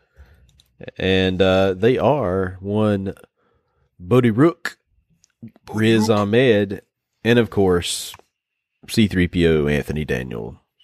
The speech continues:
Speaker 1: who
Speaker 2: Of
Speaker 1: is pretty much
Speaker 2: course.
Speaker 1: always there doing his thing. Uh, ooh,
Speaker 2: And see, I
Speaker 1: some
Speaker 2: would
Speaker 1: new
Speaker 2: try to
Speaker 1: pin-
Speaker 2: get him.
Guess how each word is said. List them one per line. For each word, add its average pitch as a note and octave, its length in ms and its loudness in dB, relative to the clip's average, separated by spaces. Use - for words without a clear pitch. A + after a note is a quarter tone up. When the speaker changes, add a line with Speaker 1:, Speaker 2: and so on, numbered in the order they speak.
Speaker 1:
who E2+ 280 0
Speaker 2:
Of D2+ 80 0
Speaker 1:
is C#2+ 120 -6
pretty F#2 240 -8
much D#2 100 -4
Speaker 2:
course. - 320 -6
Speaker 1:
always E2+ 440 0
there C#2+ 340 -6
doing E2+ 260 -6
his D#2 180 -10
thing. D2 380 -10
Uh, E2 560 -4
ooh, D#3+ 140 0
Speaker 2:
And B2 100 -2
see, D3+ 100 2
I C#3+ 80 4
Speaker 1:
some D3 100 0
Speaker 2:
would G3+ 120 0
Speaker 1:
new A2+ 60 0
Speaker 2:
try B2+ 120 4
to A#2+ 60 2
Speaker 1:
pin- A#2 60 0
Speaker 2:
get B2+ 160 0
him. A2+ 120 -4